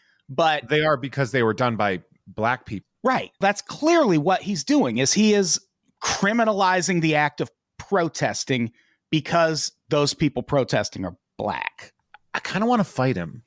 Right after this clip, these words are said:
Speaker 1: I
Speaker 2: Like, I know I'd get murdered, but,
Speaker 1: I
Speaker 2: like, everything he says, I'm like, "No, I'll do that in a small town. I'll do that to your fucking face."
Speaker 1: Yeah,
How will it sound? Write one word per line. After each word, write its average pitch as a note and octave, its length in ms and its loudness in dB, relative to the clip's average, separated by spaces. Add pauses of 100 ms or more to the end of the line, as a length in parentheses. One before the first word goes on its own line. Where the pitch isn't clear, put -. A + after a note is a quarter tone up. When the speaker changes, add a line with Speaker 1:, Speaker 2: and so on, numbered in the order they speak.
(100)
Speaker 1:
I F#3 140 0
Speaker 2:
Like, D3 120 0
I D#3+ 60 0
know C#3+ 200 0
I'd C#3+ 100 0
get D3+ 140 0
murdered, A#2 680 0 (200)
but, E3 140 2
Speaker 1:
I D#3 40 2
Speaker 2:
like, D#3 160 0
everything G3+ 440 -2
he F3+ 120 2
says, F#3 280 0
I'm D#3 120 -2
like, C#3+ 160 0
"No, A#3 140 2
I'll G#3+ 140 2
do C4+ 140 -6
that F#3 160 0
in A#2 60 -10
a A#2 40 -8
small G2 280 -4
town. F#2 280 -10 (380)
I'll D3 100 2
do G3+ 140 -6
that F3+ 220 0
to D3+ 100 -6
your C#3 100 0
fucking B2+ 340 -4
face." - 520 -4 (240)
Speaker 1:
Yeah, A3+ 280 0